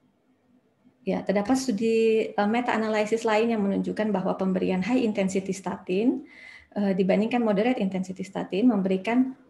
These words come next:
eh, efek regresi plak yang lebih besar dibandingkan moderate intensity statin. Slide. Nah, ternyata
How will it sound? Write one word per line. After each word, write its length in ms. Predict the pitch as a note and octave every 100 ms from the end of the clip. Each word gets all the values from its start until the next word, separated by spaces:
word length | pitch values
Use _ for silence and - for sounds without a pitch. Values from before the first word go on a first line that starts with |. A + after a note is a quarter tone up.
| _ -
eh, 240 | F3 G#3
efek 320 | G#3 - - -
regresi 480 | G#3 G#3 A3 -
plak 320 | - A3+ - A3+
yang 80 |
lebih 240 | G#3+ F#3 G3
besar 480 | F3+ - F3 F3+ A3+
dibandingkan 460 | F#3 F3 F3+ G#3+
moderate 340 | F#3+ D3+ F#3 F#3
intensity 480 | F#3 E3+ F3+ -
statin. 560 | F3+ - F#3 - - G3 F3+ _ _ _ _ _ _ _ _ _
Slide. 400 | - F#3+ G#3+ B3+ - _ _ _ _ _ _ _ _ _ _ _ _ - - _ _ _ _ _ - _ _ _ _ _ -
Nah, 160 | F#3+
ternyata 640 | F#3+ G3 G3 G3 B3 C4